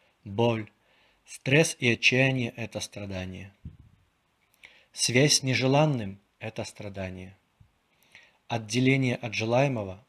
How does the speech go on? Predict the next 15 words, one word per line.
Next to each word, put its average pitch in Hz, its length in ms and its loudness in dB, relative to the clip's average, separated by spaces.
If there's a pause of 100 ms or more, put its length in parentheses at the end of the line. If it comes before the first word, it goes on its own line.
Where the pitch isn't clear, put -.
это 123 240 -10
страдание. 95 720 -14 (880)
Неполучение 110 840 -2
желаемого — 120 720 -8 (240)
это 131 240 -10
страдание. 95 720 -12 (1120)
Если 110 400 -2
кратко, 131 640 -2 (400)
то 113 100 -8
пять 147 260 0
совокупностей, 110 1000 -6 (160)
подверженных 104 640 -8
цеплянию, 131 720 -6 (380)
это 131 260 -4
страдание". 95 720 -10